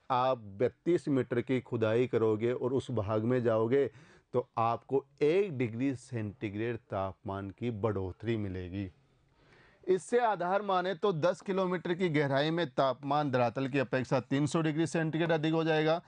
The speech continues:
तथा चालीस किलोमीटर की गहराई पे बारह सौ डिग्री सेंटीग्रेड हो जाएगा। आप ये डायग्राम देखो, इस डायग्राम में दिखा रखा है,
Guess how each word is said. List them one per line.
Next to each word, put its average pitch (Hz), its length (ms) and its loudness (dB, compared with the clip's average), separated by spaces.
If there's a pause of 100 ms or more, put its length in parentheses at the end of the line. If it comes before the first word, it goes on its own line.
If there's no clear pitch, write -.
(340)
तथा 151 120 4
चालीस 165 440 0
किलोमीटर 170 400 -2
की 156 160 2
गहराई 127 400 2
पे 135 180 0 (100)
बारह 113 320 2
सौ 135 180 -2
डिग्री 113 360 0
सेंटीग्रेड 113 680 -2
हो 120 200 0
जाएगा। 117 420 2 (420)
आप 135 280 0
ये 156 120 0
डायग्राम 139 560 2
देखो, 139 340 0
इस 151 120 2
डायग्राम 147 460 2
में 165 120 0
दिखा 156 200 0
रखा 160 260 2
है, 160 160 0